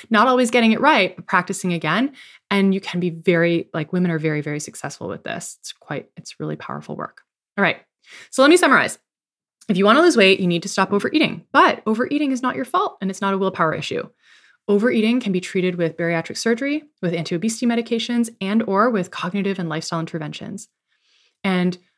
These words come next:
from a behavioral aspect, overeating is caused by overhunger,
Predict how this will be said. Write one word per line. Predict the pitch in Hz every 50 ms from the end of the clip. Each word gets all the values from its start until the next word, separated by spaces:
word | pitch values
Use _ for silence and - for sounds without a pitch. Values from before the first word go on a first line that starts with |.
| _ _
from | - - - 202 185 185 185 185 -
a | - 180 175 170
behavioral | 170 180 156 156 190 185 202 226 247 -
aspect, | - 190 190 - - 185 175 180 180 - - - _
overeating | 196 185 180 208 - 208 208 202
is | 190 180 -
caused | - - 180 170 175 170 -
by | - 160 156 151 160 196 226 - _ _ _ _ -
overhunger, | 202 196 190 214 240 226 - 202 180 170 170 165 160 165 -